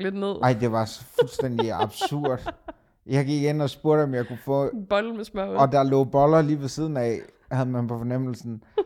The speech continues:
Speaker 1: <laughs>
Speaker 2: Men nej, jeg skulle købe deres brunch til hundrede og tyve kroner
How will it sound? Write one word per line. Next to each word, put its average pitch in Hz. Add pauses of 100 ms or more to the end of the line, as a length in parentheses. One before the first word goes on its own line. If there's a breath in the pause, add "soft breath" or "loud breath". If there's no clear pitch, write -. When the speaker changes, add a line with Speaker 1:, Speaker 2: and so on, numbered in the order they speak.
(140)
Speaker 1:
<laughs> -
Speaker 2:
Men 127
nej, 147
jeg 143
skulle 170
købe 165
deres 139
brunch 135
til 143
hundrede 160
og 135
tyve 170
kroner 143